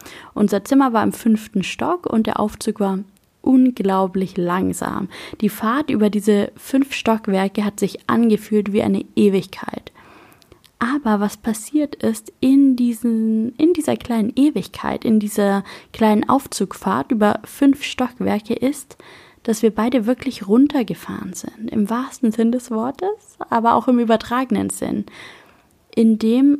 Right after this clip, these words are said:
Moment, als wir im fünften Stock in den Aufstu-, Aufzug gestiegen sind, hatten wir beide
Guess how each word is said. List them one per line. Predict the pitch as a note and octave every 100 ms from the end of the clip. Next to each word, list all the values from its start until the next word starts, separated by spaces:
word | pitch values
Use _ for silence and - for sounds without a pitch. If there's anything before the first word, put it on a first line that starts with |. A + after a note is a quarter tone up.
| -
Moment, | A3+ G#3 F#3 G3+ C#4+ -
als | A3+ -
wir | A3+ A#3
im | G#3
fünften | C#4+ D4+ - C4
Stock | - B3+ -
in |
den | G#3
Aufstu-, | - - - - A3 - -
Aufzug | B3+ - - G#3+ G#3
gestiegen | G3 - A3 G#3 G#3
sind, | G3+ A#3 B3+ B3
hatten | - G#3+
wir | G#3+ G#3+
beide | A3 A3+ A3